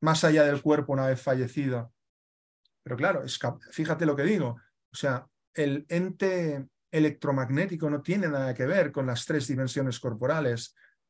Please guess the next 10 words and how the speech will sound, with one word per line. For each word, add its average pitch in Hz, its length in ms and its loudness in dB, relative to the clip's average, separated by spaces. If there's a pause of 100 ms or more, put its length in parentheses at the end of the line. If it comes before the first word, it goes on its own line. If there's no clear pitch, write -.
(120)
alto, 147 680 0 (440)
ancho 156 460 0
y 143 80 0
largo. 156 320 0 (400)
No 170 140 4
tiene 180 200 4
nada 156 220 6
que 151 80 2
ver. 185 320 4 (400)
Entonces, 170 480 4